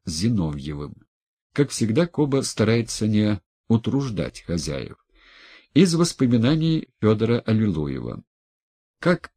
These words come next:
и где он питался, кроме утреннего чая, не знаю. Я видел, как он пожирал хлеб, колбасу и копченую тарань прямо у лавочки перед домом. Это, видно, было его ужином,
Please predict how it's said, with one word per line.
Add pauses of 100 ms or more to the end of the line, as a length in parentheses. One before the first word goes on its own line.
и
где
он
питался,
кроме
утреннего
чая,
не
знаю. (180)
Я
видел,
как
он
пожирал
хлеб, (200)
колбасу
и
копченую
тарань
прямо
у
лавочки
перед
домом. (500)
Это,
видно,
было
его
ужином,